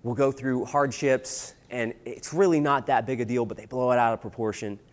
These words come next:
and they'll just tell you about it, and they're like, "Oh man, it's just, it's just so hard, and I don't know how I'm gonna handle it, and it's just, it's too much for me, and I'm just overwhelmed." And, and then there's the other people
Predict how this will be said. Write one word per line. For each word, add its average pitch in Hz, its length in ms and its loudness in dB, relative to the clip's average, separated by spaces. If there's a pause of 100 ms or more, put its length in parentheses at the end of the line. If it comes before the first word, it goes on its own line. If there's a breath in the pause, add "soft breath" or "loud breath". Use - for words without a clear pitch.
(400 soft breath)
and 135 80 -10
they'll 131 120 -2
just 113 200 -6
tell 120 140 -6
you 113 100 -2
about 110 200 -10
it, - 40 -18
and - 80 -20
they're - 160 -20
like, - 140 -16
"Oh - 160 -14
man, - 220 -14
it's - 140 -12
just, - 340 -8 (580 soft breath)
it's - 180 2
just - 180 0
so - 160 -4
hard, 139 600 4
and 104 100 -6
I 87 40 -12
don't 85 100 -12
know 87 60 -12
how 92 60 -10
I'm 92 80 -12
gonna 98 100 -20
handle 160 560 0
it, 127 160 4
and 101 60 -12
it's - 160 -8
just, - 280 -6
it's 107 200 -4
too 101 180 -4
much 165 260 2
for 151 200 0
me, 139 260 4
and 113 100 0
I'm 95 140 -4
just - 180 -6
overwhelmed." 151 920 2
And, 104 180 -2 (720 loud breath)
and 156 100 2
then 208 80 4
there's 202 180 6
the 175 100 6
other 202 160 4
people 120 500 -4